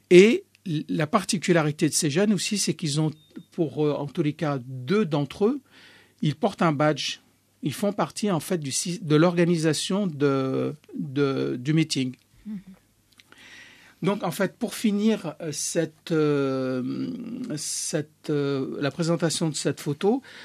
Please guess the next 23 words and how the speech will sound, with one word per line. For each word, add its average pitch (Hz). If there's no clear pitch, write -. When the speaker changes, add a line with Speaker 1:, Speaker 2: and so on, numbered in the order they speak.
Speaker 1:
je 147
voudrais 165
qu'on 156
présente 185
la 143
citation 196
des 175
propos 180
de 143
Chokri 180
Belaid. 143
Speaker 2:
Nous 226
avons 262
un 202
projet 240
dans 202
lequel 269
ils 214
ont 254
leur 226
place, 233
alors 233
que 240